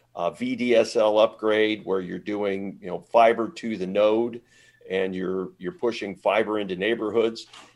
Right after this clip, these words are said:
yeah, that's, uh, that's, that's a, an upgrade that leans towards the future, but that's not really practical in rural areas where you don't have the population density, um,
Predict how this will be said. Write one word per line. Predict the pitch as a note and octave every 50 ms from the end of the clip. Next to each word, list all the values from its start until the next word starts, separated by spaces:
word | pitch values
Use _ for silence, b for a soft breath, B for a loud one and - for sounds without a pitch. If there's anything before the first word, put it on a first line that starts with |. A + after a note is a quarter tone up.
| B _
yeah, | - G2+ A2+ A#2 B2 B2 B2+ C3 B2+ - -
that's, | A2 A2 A#2+ A#2+ - - - - B2
uh, | A2 G#2 G#2 G2+ G2 - - -
that's, | A2+ A#2 B2 A#2+ - - - - - _ -
that's | A#2 C3 C3+ - C#3
a, | G2+ F2+ - _ _ _ _ -
an | A2 A2 A#2+
upgrade | B2 B2 - - A#2+ A2+ A2 A2 F#2+
that | G#2 G2+ -
leans | A2+ A2+ A#2+ A#2 A2+ A2 -
towards | - - A2 G#2 - -
the | -
future, | - E3 F#3 F#3+ F#3 - - - F#3+ b b b b b b
but | - -
that's | - C#4 C#4
not | - - -
really | A3 G3+ E3+
practical | E3 - F3+ F3 E3+ E3 - - B2+ G#2+
in | G2 F#2+
rural | G2 F#2+ F#2 F2 E2 D#2+
areas | - D2+ D2 C#2+ C#2 C2+ - -
where | A2 G#2+
you | G#2 G#2
don't | B2 B2+ B2 A#2+
have | A#2+ A2 G2
the | G2
population | - A#2+ A2 - - G#2 - A2 G2 F#2 - A2 F#2
density, | F2+ F#2 F2+ F2 - - - E2 E2+ F2+ - b b b b b b b b _ -
um, | - G2 F#2+ F#2 F#2 F2+ F#2 F#2 F#2+ F#2